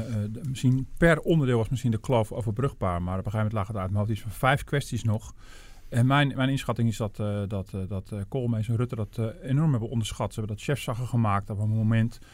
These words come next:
dat ze dachten: "Het is bijna rond." En daarna zijn ze dat ook blijven rondtoeteren. Van: "Eigenlijk waren we er al uit." Maar, eh, er lagen gewoon te veel, eh,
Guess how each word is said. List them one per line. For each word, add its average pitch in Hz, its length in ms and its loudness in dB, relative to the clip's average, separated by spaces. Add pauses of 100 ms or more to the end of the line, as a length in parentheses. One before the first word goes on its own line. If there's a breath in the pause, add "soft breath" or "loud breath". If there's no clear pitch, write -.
(160 loud breath)
dat 107 160 -4
ze 120 100 -4
dachten: 110 260 -2
"Het - 80 -8
is 110 140 -4
bijna 131 320 6
rond." 120 440 4
En 104 100 -4
daarna 104 320 2
zijn 104 160 0
ze 101 60 0
dat 98 100 -4
ook 117 100 -4
blijven 110 520 0
rondtoeteren. 143 680 -2 (400 loud breath)
Van: 101 280 0
"Eigenlijk 120 320 2
waren 104 280 4
we 107 60 0
er 110 60 2
al 107 160 0
uit." 113 360 0 (400 soft breath)
Maar, 110 280 2
eh, 120 100 -8 (220)
er 147 100 -2
lagen 147 220 2
gewoon 135 220 2
te 185 180 6
veel, 123 460 2
eh, 123 60 -4